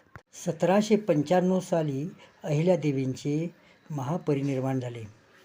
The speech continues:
त्या आपल्यातून निघून गेल्या, पण कीर्तिरूपानं त्या आजही आपल्यामध्ये आहेत. त्यांचा काळ सतराशे पंचवीस ते सतराशे पंच्याण्णव हा पेशवाईचा उत्कर्षाचा काळ होता. अशा काळामध्ये पेशवाईमध्ये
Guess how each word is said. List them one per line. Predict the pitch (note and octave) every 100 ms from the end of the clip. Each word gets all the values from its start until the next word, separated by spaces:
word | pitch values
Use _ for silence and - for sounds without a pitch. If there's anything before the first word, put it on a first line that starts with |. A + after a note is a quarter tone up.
| _ _ _ -
त्या | D3
आपल्यातून | B2+ C#3+ C3+ C#3 C3+
निघून | B2+ D#3+
गेल्या, | D#3+ A#2+ A#2 A2+ - - -
पण | D3
कीर्तिरूपानं | C#3+ - D3+ - G#3 F3 C#3 C3+ C#3 D3
त्या | D#3
आजही | C3+ D3+
आपल्यामध्ये | D3 - C3 B2 B2
आहेत. | A2+ A#2+ A2 - _ _ _ _ _ - _ _ _ _
त्यांचा | F3 E3 D#3
काळ | G#3+ D3 C3 D3 - - - -
सतराशे | - F3+ F#3+ G3+
पंचवीस | F#3 D3 - F#3 G3
ते | F#3+
सतराशे | E3 - D#3+ D3+
पंच्याण्णव | - C#3 C3+ E3+ D3+ C#3
हा | B2 D#3 B2+ D3+ - - _ -
पेशवाईचा | D3+ - D#3+ F#3 F3 - D#3+ F3+ E3+
उत्कर्षाचा | D3+ - G3+ G#3 E3 E3+
काळ | E3 C3+ B2
होता. | A2 B2+ - _ _ _ _ - _ -
अशा | D#3 A3
काळामध्ये | A3 F#3 F3 E3 G3
पेशवाईमध्ये | F3 C#3 - F3+ F#3 E3 D3 D3